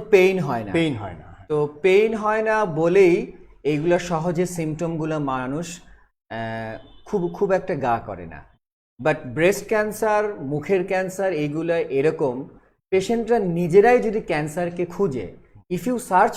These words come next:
Speaker 1: for cancer in, in your whole life,
Speaker 2: হুম।
Speaker 1: তাহলে কিন্তু আপনি যদি ক্যান্সার হয় তাহলেও বাঁচবেন, কারণ আপনি আর্লি ডিটেকশন করলেন, বেস্ট ক্যান্সার পেলেন।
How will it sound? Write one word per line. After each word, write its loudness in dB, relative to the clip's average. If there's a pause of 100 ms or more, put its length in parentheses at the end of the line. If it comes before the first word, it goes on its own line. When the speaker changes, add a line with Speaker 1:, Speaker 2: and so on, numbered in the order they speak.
(120)
Speaker 1:
for -2
cancer -8
in, -6
in -6
your -4
whole 2
life, -4
Speaker 2:
হুম। -16 (180)
Speaker 1:
তাহলে 4
কিন্তু 0
আপনি 4
যদি -2
ক্যান্সার 2
হয় 4
তাহলেও 4
বাঁচবেন, 4 (220)
কারণ -2
আপনি -2
আর্লি 2
ডিটেকশন -4
করলেন, -2
বেস্ট 0
ক্যান্সার -8
পেলেন। -12